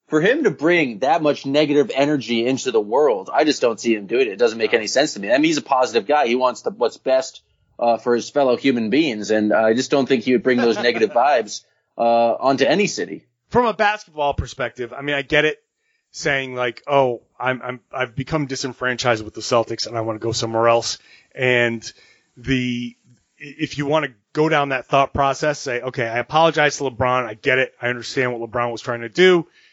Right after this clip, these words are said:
Speaker 2: I've now made amends and I'm, I'm, it's okay. I feel good about what I was trying to do." Then I get it,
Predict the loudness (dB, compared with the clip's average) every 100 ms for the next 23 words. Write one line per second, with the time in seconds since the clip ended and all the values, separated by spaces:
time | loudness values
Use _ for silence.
0 | _ -6 -4 0 0 2 0 2 2 2
1 | -2 -4 -2 -2 -6 -10 -8 -6 -6 -4
2 | 0 0 0 -4 _ _ _ -20 -6 -6
3 | 0 2 4 4 0 0 -2 -2 -2 -2
4 | -4 -4 -6 -6 -6 -16 -20 _ -6 -4
5 | -4 -10 -10 0 2 2